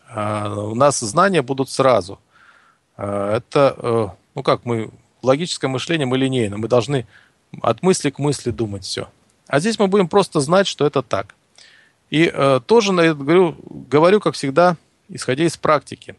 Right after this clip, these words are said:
Это не теория. Э, этого, в принципе, мы, ну, на наших занятиях мы частично, по крайней мере, добивались, видели, мы, люди, видели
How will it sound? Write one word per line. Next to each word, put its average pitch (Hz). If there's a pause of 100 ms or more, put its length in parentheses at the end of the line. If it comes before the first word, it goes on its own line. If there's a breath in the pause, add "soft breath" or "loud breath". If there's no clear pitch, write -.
(140)
Это 127
не 135
теория. 165 (760 soft breath)
Э, 117
этого, 151
в -
принципе, 156
мы, 135 (640)
ну, 139
на 123
наших 127
занятиях 139
мы 123
частично, -
по -
крайней 135
мере, 127
добивались, 131 (580 soft breath)
видели, 127 (180)
мы, 123
люди, 156
видели 139